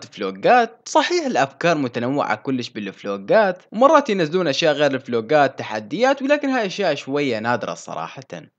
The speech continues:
فالمحتوى الرئيسي هو بس الفلوقات، والصراحة ما لومهم إنهم ما ينوعون بشكل كبير عن الفلوقات، لأنها شيء ناجح وتجيب لهم مشاهدات خرافية، والله يوفقهم.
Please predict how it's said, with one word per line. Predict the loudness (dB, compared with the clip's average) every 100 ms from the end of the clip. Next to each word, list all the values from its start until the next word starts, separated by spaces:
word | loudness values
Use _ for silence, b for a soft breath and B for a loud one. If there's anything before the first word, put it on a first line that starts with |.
| _
فالمحتوى | 0 2 2 4
الرئيسي | 4 4 2 0
هو | 0
بس | 0 -4
الفلوقات، | -8 -6 -4 -2 0 0
والصراحة | -2 0 2 4
ما | 4 4
لومهم | 4 2 -2
إنهم | -2 -2 -2 -2
ما | -2
ينوعون | -2 -2 -2 -4
بشكل | -8 -12 -12
كبير | -12 -4 0 0
عن | 0
الفلوقات، | -6 -4 -4 2 4 4 4
لأنها | 4
شيء | 4 0
ناجح | 4 4 4 0
وتجيب | -4 -2 2
لهم | 2 2 0
مشاهدات | -2 -2 0 0 0
خرافية، | -2 -4 -4 -4 0 0 0 0
والله | 2
يوفقهم. | 2 0 -6 -12 -12